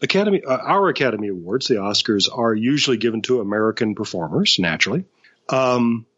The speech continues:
but every now and then, there are British actors who are in American-made films, and, and so they, they end up becoming Academy Award nominees. And I mean, like, in the big five, like,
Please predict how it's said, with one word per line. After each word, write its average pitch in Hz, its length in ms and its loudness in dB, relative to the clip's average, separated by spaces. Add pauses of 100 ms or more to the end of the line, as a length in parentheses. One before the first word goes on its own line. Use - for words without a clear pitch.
(300)
but 131 340 -2
every 147 220 2
now 156 160 2
and 107 100 0
then, 117 260 -6
there 113 120 0
are 107 40 -2
British 113 320 0
actors 101 340 -2
who 110 140 2
are 104 100 2
in 117 340 0 (140)
American-made 101 680 2
films, 127 440 0
and, 120 260 2
and 117 200 2
so 113 200 2
they, 110 240 0
they 113 240 2
end 113 140 2
up 117 180 -2 (400)
becoming 123 460 2
Academy 123 380 0
Award 131 280 2
nominees. 139 520 -4 (240)
And 123 140 2
I 131 60 4
mean, 156 160 2
like, 131 200 2
in 123 140 2
the 113 80 0
big 120 200 0
five, 127 440 0
like, 104 260 2